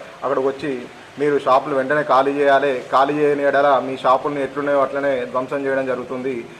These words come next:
అది దానివల్ల మీరే, ఆ, నష్టపోతారు తప్ప మాకు అయ్యేది ఏం లేదు, మీకు ముందే ముందస్తుగా చెప్తున్నాం, మీరు ఇక్కడ నుంచి ఖాళీ చేసి వెళ్ళిపోవాలని చెప్పేసి వాళ్ళని బెదిరియడం జరిగింది. మీ,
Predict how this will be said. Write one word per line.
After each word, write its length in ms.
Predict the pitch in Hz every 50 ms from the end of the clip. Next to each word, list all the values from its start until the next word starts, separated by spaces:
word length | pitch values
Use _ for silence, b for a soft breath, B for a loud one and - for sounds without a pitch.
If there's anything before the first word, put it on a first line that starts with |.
| B B B B B -
అది 160 | 123 123 117
దానివల్ల 420 | 113 131 135 139 143 151 151 151
మీరే, 640 | 139 135 143 151 165 175 170 165 160 151 143 139 - - B B B B B B - -
ఆ, 260 | 131 135 131 131 131 131
నష్టపోతారు 440 | 131 131 - 160 147 156 156 147 147
తప్ప 200 | 143 143 143 147 143 135 135 131 127 - - - 123
మాకు 240 | 117 123 127 127 131
అయ్యేది 280 | 131 143 151 147 143
ఏం 100 | 139 143
లేదు, 280 | 139 139 131 135 143 127
మీకు 160 | 127 135 123 127
ముందే 260 | 131 143 160 175 170
ముందస్తుగా 440 | 151 147 147 156 160 160 175 165 160
చెప్తున్నాం, 500 | 151 151 - 151 147 143 143 131 127 131
మీరు 140 | 131 127 131
ఇక్కడ 140 | 127 143 139
నుంచి 160 | 127 - -
ఖాళీ 220 | 127 131 139 147
చేసి 180 | 151 143 131 143
వెళ్ళిపోవాలని 580 | 127 127 131 139 131 135 139 131 131 131 127
చెప్పేసి 320 | 127 113 127 123 - 139 135
వాళ్ళని 300 | 120 123 123 127 123 120
బెదిరియడం 460 | 107 113 120 131 143 143 147 143 143
జరిగింది. 400 | 131 123 127 120 120 117 117 120 - - B B B B B B B B B - -
మీ, 100 | 139 160